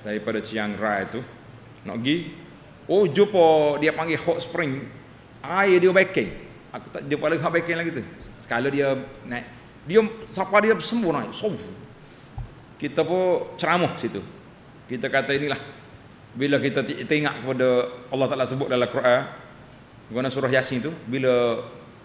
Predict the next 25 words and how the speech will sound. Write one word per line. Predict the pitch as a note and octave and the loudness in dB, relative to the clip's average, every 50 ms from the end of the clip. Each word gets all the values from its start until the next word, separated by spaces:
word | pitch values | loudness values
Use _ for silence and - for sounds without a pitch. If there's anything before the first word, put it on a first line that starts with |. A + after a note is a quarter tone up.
| - - - - - - - - - - | -20 -20 -20 -20 -20 -20 -20 -20 -20 -12
bila | - A2+ B2+ B2+ C3 C3 B2 | -4 -2 0 4 4 4 4
malaikat | B2+ B2+ C3 C3 - - - B2 - - C3 - - C#3 | 4 2 0 -2 -2 -2 -4 -4 -4 -4 -6 -6 -4 -2
neraka | C3+ C3 C#3 C#3+ - - C#3 C3 B2+ | 2 4 4 2 2 2 2 2 2
ni | C3 B2+ | 2 2
tengok | C3 D3 C#3+ C#3 B2 A2+ | 2 0 0 0 -2 -4
malaikat | A#2+ C#3 C#3 C3+ - - - - | -2 -4 -4 -2 -4 -6 -4 2
bawa | B2+ C3+ C#3 - - | 2 4 4 4 2
orang | B2+ C3 C3+ C3+ C#3 | 2 0 0 -2 -2
nak | C3+ C3 | -4 -4
sam-, | - C#3 C3+ B2+ D3 | -4 -4 -4 -4 -6
nak | C#3+ - - | -6 -6 -2
lepas | C#3 C3+ C3 - A#2+ B2+ | -2 -2 0 2 4 4
dari | C3 C3+ | 4 4
neraka | C#3 C3+ C3+ - C3+ B2+ | 2 0 2 2 0 0
tu, | A#2+ D3+ D#3 D3+ - - - - - - - - - - - - - - - | 2 2 0 0 -2 -4 -10 -14 -18 -20 -20 -20 -20 -20 -20 -20 -20 -4 -2
jadi | C3 C#3 C#3+ C#3+ D3 C#3+ C#3+ - - C3 | 0 2 2 2 2 0 -4 -6 -4 2
neraka | C#3+ D3+ F3 F3+ - - D#3 D3 C3 | 4 4 4 4 4 4 4 4 4
tu | D3 C#3+ | 2 -2
bertepik. | D3 - F3+ - - C#3 G#2+ - - - - - - - - - - - - - - - - - - - - | -2 -4 -4 -2 -2 -2 -2 -2 -10 -14 -16 -16 -18 -18 -20 -20 -4 -2 -2 -2 -2 -6 -12 -16 -18 -16 -10
Itu | - A2 - B2+ A#2+ | -8 -6 -4 -2 -2
dia | B2 | -2
panggil, | - A#2+ A#2 B2+ C#3+ D3+ D3+ - - - - - - | -2 -2 -2 0 0 0 0 -2 -4 -8 -14 -16 -10
kita | - C3+ A#2+ - C#3 | -8 -8 -4 -4 -4
kena | - C3 C3+ C3 | -2 0 -2 0
ingat. | C#3 C3+ A#2+ - | 0 -2 -4 -6